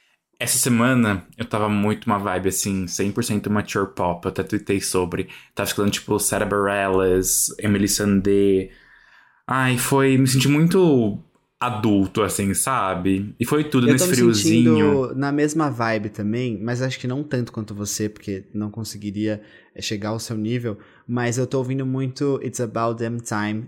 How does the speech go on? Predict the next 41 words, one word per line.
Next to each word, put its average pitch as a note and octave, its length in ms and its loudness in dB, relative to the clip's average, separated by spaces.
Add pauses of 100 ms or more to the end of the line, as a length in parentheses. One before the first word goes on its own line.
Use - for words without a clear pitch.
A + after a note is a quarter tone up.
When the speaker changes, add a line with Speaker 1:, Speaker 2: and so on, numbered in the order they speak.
Speaker 2:
Lizzo, A2+ 600 -6
porque, A2+ 240 -6
assim, A2+ 500 -4
ela C#3 600 0 (160)
venceu. B2 680 -4 (320)
Ela A2 220 -4
venceu A2+ 360 -6
todos A2+ 260 -6
os G#2+ 140 -8
haters A2 440 -6
e A2 60 -6
as G#2 120 -6
críticas, A2+ 600 -8 (240)
e B2+ 40 -4
essa B2+ 160 -4
música C#3 220 -6
é - 20 -4
muito C#3 200 -6
boa. C3 340 -6 (220)
É A2 120 -10
muito B2 340 -8
boa. A2+ 380 -6
Eu A2 120 -8
tô B2 120 -4
muito C#3 320 0
feliz C#3+ 320 -2
com - 80 -10
as A2+ 80 -10
conquistas G#2+ 560 -8
dela. F#2 360 -10 (220)
Nossa, C#3 280 -4
eu A#2+ 140 -2
me C#3 100 0
sinto, D#3 420 2
assim, B2+ 440 0 (320)
vitorioso D3+ 680 2
ouvindo G#2+ 240 -4
essa G#2+ 180 -6
música. G2+ 520 -10
É A#2 80 -6
tudo. G#2 480 -8